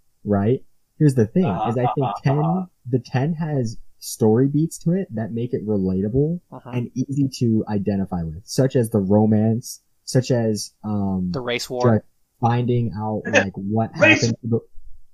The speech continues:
Speaker 1: you know, finding out what happened to your world and understanding, like, okay, like, I, that's, like, my, like, what's going on. I wanna figure it out 'cause that was so crazy, right?
Speaker 3: Mm-hmm.
Speaker 1: Final Fantasy thirteen, you're just like,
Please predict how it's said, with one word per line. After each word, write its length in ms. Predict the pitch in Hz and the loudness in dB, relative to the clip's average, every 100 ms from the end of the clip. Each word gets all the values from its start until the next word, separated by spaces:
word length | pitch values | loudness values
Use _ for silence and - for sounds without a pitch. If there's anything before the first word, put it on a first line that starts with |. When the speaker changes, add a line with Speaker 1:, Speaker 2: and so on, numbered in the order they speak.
| _ - _ - | _ -20 _ 2
Speaker 1:
you 120 | 151 | 4
know, 120 | 139 | 4
finding 320 | 131 135 147 | 2 2 4
out 100 | 143 | 6
what 140 | 127 123 | 6 4
happened 420 | 120 110 117 131 | 2 0 2 0
to 160 | - 127 | 2 4
your 260 | 110 110 101 | 4 4 4
world 560 | 95 98 104 113 127 - | 2 2 2 0 -2 -6
and 160 | 113 | -10
understanding, 520 | 104 113 110 117 110 107 | -8 -8 -8 -8 -10 -10
like, 160 | 107 | -10
okay, 280 | 135 135 117 | -6 -4 -2
like, 180 | 101 95 101 | -2 -4 -6
I, 100 | 110 | -8
that's, 260 | 110 110 | -6 -4
like, 180 | 113 92 | -4 -4
my, 200 | 104 98 - - | -4 -4 -6 -4
like, 160 | 107 98 | -2 0
what's 300 | 104 104 - | 2 2 2
going 280 | 104 95 101 | 0 0 0
on. 180 | 101 | -2
I 80 | 104 | 0
wanna 200 | 110 110 | 2 2
figure 220 | 104 113 101 | 2 2 2
it 60 | |
out 120 | 104 - | 0 0
'cause 100 | 104 | 0
that 100 | 98 | 2
was 120 | - | 0
so 120 | 107 | -2
crazy, 540 | 92 - 117 123 90 85 | -2 -2 2 2 2 -2
right? 280 | 87 107 127 - | -2 -2 -4 -8
Speaker 3:
Mm-hmm. 260 | 131 143 131 - 147 | -12 -12 -12 -2 0
Speaker 1:
Final 160 | 180 | 0
Fantasy 320 | 196 196 185 127 | -2 -2 -2 0
thirteen, 400 | 135 120 143 160 | 0 2 0 0
you're 140 | 107 | 0
just 220 | 104 113 117 | 0 0 -2
like, 260 | 107 98 | -2 -4